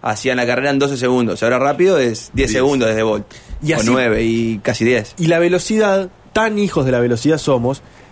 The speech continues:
Speaker 3: que progreso en el mundo de la industria y de la ciencia se le llama a cuán rápido vamos haciendo cosas que antes demorábamos
Speaker 1: Mm.
Speaker 3: más en hacer.
Speaker 1: Sí.
Speaker 3: Cuán más rápido viajamos, por ejemplo.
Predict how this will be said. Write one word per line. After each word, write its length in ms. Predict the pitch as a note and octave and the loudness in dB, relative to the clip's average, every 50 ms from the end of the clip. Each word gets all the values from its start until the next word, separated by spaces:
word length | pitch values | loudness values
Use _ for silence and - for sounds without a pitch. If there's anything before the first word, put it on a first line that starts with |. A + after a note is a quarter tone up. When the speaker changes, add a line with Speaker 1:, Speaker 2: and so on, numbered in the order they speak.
| - - - - | -20 -20 -14 -6
Speaker 3:
que 160 | - D#3+ E3 | -2 -2 -2
progreso 880 | D#3+ - E3+ E3+ F3 F3+ F3+ A3 C4 C4+ A3 - - - D#3+ F3 G3 - - - - - - - - | -2 0 0 2 2 2 2 2 2 0 0 0 -2 -2 -2 -2 -4 -6 -10 -20 -20 -20 -20 -10 -6
en 160 | C#3 C3+ C3 | -4 -2 0
el 120 | C3+ C3+ D3 | 0 0 0
mundo 200 | F#3+ A3 G3+ F3+ | 0 2 2 2
de 40 | D3+ | 0
la 60 | C#3+ | 0
industria 580 | C3+ C3+ E3+ G#3+ G#3+ - - - C3 A#2 A#2+ B2 | 0 0 0 0 0 0 0 0 0 0 0 0
y 60 | B2 | 0
de 100 | A2+ A2+ | 0 0
la 100 | A2 A2 | 0 -2
ciencia 600 | - - F#3+ G3+ F#3+ D#3+ B2+ - C3+ C#3 D#3+ F3+ - - - - - | -2 0 0 2 0 0 -2 -2 -2 -2 -2 -4 -8 -14 -20 -20 -18
se 220 | - - - D3+ | -12 -6 -4 -2
le 100 | D#3+ F3 | 0 0
llama 480 | E3 - - A3+ G3 F3+ F3+ F3+ F3+ F#3 - - - - | 0 0 -2 -2 -2 -2 -4 -6 -6 -8 -14 -14 -8 -4
a 300 | D3+ E3+ F#3 G3 G3 - - - - - - - - - - - - - - | -2 -2 -2 -2 -6 -8 -14 -20 -20 -20 -20 -20 -20 -20 -20 -20 -20 -20 -8
cuán 340 | - - G3+ G#3 G#3+ G#3+ G3 | -2 0 0 0 0 -2 -4
rápido 580 | F#3+ G3 G3 F#3+ F#3 G3 G3 G3 G3 G#3 G3+ - - | -2 -2 -2 -2 0 0 2 2 2 2 0 -4 -4
vamos 240 | - D3 D#3 D#3+ D3+ | -4 -2 -2 -2 -2
haciendo 300 | D3+ - D#3+ D#3+ D#3+ D3 | -4 -2 -2 -2 -2 -2
cosas 180 | D3+ D#3+ D#3+ D#3+ | -2 -2 -4 -4
que 80 | - | -4
antes 160 | D#3+ D3+ D#3 | -4 -4 -4
demorábamos 400 | C#3+ C#3+ C3 B2+ C3 C3 B2+ B2 | -4 -2 -2 0 0 0 0 -2
Speaker 1:
Mm. 40 | A#2+ | -2
Speaker 3:
más 120 | B2 A#2 - | -2 -2 -2
en 80 | A#2+ | -4
hacer. 220 | A2 G#2 - F#2 F2 - - - - | -4 -4 -6 -10 -12 -14 -18 -20 -20
Speaker 1:
Sí. 120 | - - F#2 - - - - - - - - - | -18 -16 -16 -16 -16 -20 -20 -20 -20 -20 -18 -8
Speaker 3:
Cuán 300 | - - E3 F3 F3 F3 | -2 -2 0 0 0 -2
más 320 | E3+ E3 D#3+ D3 - - - | -2 -4 -4 -4 -8 -8 -4
rápido 320 | - D#3 D#3+ D#3+ E3 D#3 D3+ | -2 -2 0 0 2 2 2
viajamos, 460 | D3+ D3+ C#3+ F3+ F#3+ F#3 F3 D#3+ - | 2 2 0 0 0 -2 -2 -2 -2
por 100 | D3 C3+ | -2 -2
ejemplo. 440 | C3+ - D#3 D3+ D3+ C#3+ D3+ E3 | -2 -2 -4 -4 -4 -4 -4 -6